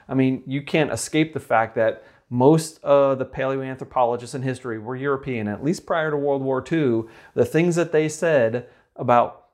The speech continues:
Africans were horribly racist. I mean, unjustifiably in the modern times,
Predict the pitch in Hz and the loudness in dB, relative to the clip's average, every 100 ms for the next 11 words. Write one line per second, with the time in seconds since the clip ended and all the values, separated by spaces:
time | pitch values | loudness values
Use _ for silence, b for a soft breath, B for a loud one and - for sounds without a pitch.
0 | _ - 180 175 147 - 101 98 - b | _ 4 4 4 -2 -2 -6 -8 -12 b
1 | _ 127 131 - _ - - 214 214 175 | _ 2 2 0 _ 0 6 6 6 4
2 | 175 160 147 156 104 - - _ _ _ | 2 2 0 -2 -6 -12 -16 _ _ _
3 | 123 120 175 220 220 214 214 156 175 175 | -8 4 6 6 4 0 -4 -2 0 2
4 | 143 120 117 117 120 127 165 156 147 139 | 2 2 0 -2 0 0 2 0 -4 -6
5 | 170 156 113 98 113 | -6 -4 -4 -6 -10